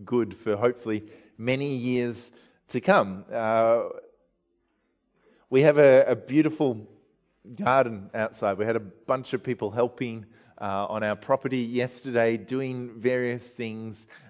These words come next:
uh, to make our place beautiful. And people say, "Oh, you've got such lovely gardens here." It doesn't just come. It's because of the devotion of those who give their time in humble service to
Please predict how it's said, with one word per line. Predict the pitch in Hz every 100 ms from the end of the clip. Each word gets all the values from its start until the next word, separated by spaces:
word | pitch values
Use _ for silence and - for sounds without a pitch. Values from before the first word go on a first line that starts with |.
| _
uh, | 101 101
to | - 123
make | 120 123 - - _ _ _ _ 95
our | 101
place | 104 127 127 -
beautiful. | 254 180 107 98
And | 104
people | 131 123
say, | - 139
"Oh, | 139
you've | 131 127
got | - 139
such | 151 135
lovely | 131 127 120 123
gardens | 127 143 165 143 107
here." | 104 101
It | 120
doesn't | 123 127 90
just | 113 -
come. | - 180 262
It's | 101 -
because | - 123 127
of | 127 123
the | 113 110 - - - -
devotion | 123 123 143 139 139
of | 113 98
those | 113 120 120 110 - - - _
who | 123 120 113
give | 98 113 131 110
their | 120
time | 113 - 127 139 131
in | 123
humble | 123 139 139 131
service | 151 143 143 139 -
to | - 151 147